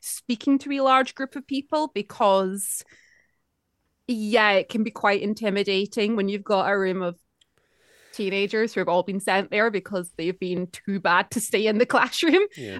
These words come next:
Speaker 1: and to get control of a group like that, that sort of skill's definitely transferred over a bit. But that, that's it, I think, honestly. I
Speaker 2: Yeah,
Speaker 1: think,
Speaker 2: I
Speaker 1: I think that'll be it.
Speaker 2: I think there is, like, a little larp gem hidden there somewhere. I think, I think if you really think about it,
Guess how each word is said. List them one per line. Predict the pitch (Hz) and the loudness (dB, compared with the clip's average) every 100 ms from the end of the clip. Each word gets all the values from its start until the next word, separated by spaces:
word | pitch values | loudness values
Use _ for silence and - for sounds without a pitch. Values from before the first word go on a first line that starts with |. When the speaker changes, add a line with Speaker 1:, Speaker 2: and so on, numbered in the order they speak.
| - | 0
Speaker 1:
and | 202 208 | 0 0
to | 254 | 0
get | 226 190 - | 2 2 2
control | 233 - - 208 220 247 | 0 0 4 6 6 4
of | |
a | 254 | 2
group | 220 269 - | 0 -6 -4
like | 285 277 - | -4 -2 0
that, | 285 226 | 0 2
that | 269 427 - | 2 2 2
sort | - | -2
of | 220 | -2
skill's | - 196 190 | -2 -2 0
definitely | 196 196 190 240 - 254 | 2 2 0 -6 -6 -6
transferred | - 254 262 277 285 | -2 -2 -2 -2 -2
over | 277 285 | 0 0
a | |
bit. | 277 269 | 2 0
But | 240 262 | 0 -2
that, | 311 | 2
that's | 285 226 - | 2 0 -2
it, | 160 | -4
I | 175 | -4
think, | - 175 160 - - | -6 -12 -14 -18 -14
honestly. | 180 175 185 190 | -12 -12 -10 -6
I | 185 | -4
Speaker 2:
Yeah, | |
Speaker 1:
think, | 226 214 | -2 -2
Speaker 2:
I | |
Speaker 1:
I | 190 | -2
think | 214 - | -6 -8
that'll | - | -10
be | 143 | -8
it. | 151 - _ - | -6 -8 _ -12
Speaker 2:
I | |
think | 175 269 | -10 -4
there | 165 | 0
is, | 151 135 | 0 -2
like, | 120 123 | -4 -4
a | |
little | 113 113 107 101 - | -4 -4 -6 -8 -12
larp | 127 113 107 - - - - _ _ _ _ _ 135 | -4 -2 -2 -8 -20 -20 -20 _ _ _ _ _ -12
gem | - 113 107 98 | -4 -4 -4 -10
hidden | - 117 107 95 | -8 -8 -6 -6
there | 92 | -8
somewhere. | - 110 95 90 | -6 -10 -8 -6
I | 90 | -6
think, | 104 123 - - _ _ _ - | -6 -8 -10 -20 _ _ _ -12
I | 131 | -4
think | 139 120 - - _ 120 | -4 -6 -16 -20 _ -10
if | 110 - | -10 -10
you | 113 113 107 107 104 101 101 101 _ _ _ _ - | -8 -6 -6 -6 -8 -8 -10 -12 _ _ _ _ -6
really | 123 123 | -2 0
think | - 117 113 | 0 -4 -4
about | 120 127 143 160 | -2 0 0 0
it, | 156 | -2